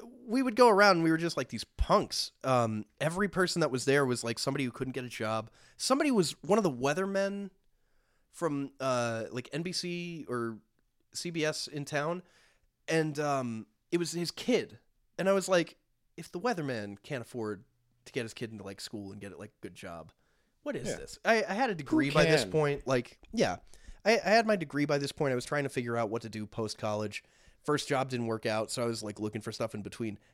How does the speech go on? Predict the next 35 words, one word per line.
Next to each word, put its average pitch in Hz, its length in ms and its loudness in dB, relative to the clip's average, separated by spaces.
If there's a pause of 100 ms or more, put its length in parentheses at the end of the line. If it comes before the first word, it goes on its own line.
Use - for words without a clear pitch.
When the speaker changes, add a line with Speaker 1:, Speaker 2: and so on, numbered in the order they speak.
Speaker 1:
That's 143 220 -2
one 185 100 2
of 160 60 -2
the 139 80 -4
things 143 200 -2
I 113 60 -6
stumbled 127 320 -4
across, 110 320 -4
and 113 80 -6
it 101 60 -12
was 117 160 -12 (180)
the 131 200 -4
second 143 360 -4
worst 120 220 -4
job 107 240 -4
I've 98 100 -10
ever 95 180 -12
had. - 220 -16 (960)
Speaker 2:
Yeah. 92 60 -6
Speaker 1:
Um, 98 440 -2 (1600)
but, 101 300 -4
um, 101 440 -6 (1160)
yeah, 82 200 -12 (100)
just - 380 0 (440)
a 135 120 -6 (220)
total 143 260 2
waste 104 220 -2
of - 60 -16
time. 98 200 -6 (240)
If, 175 160 2
if 180 200 0
you 214 140 0
go 208 240 8
to 190 160 4
a 156 60 0